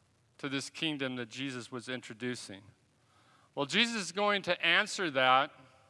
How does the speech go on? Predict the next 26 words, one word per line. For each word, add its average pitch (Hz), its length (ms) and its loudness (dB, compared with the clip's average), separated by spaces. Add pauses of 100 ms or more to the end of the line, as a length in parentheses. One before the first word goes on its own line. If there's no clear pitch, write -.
(720)
in 143 200 -2
Mark 170 260 6
chapter 156 400 2
four 147 560 2 (920)
in 156 100 -4
a 151 40 -2
parable. 131 600 2 (1400)
And 151 100 -8
so 196 300 10
our 185 160 10
passage 208 540 6
starts 185 400 6
off 175 340 8
today 156 540 2 (440)
with 151 180 -2
verses 165 360 0
one 170 240 4
and 151 140 0
two. 170 300 4
It 143 100 -2
says, 160 340 4
"Once 202 260 2
again, 175 400 2
Jesus 196 440 -6
began 175 420 0
teaching 143 640 -4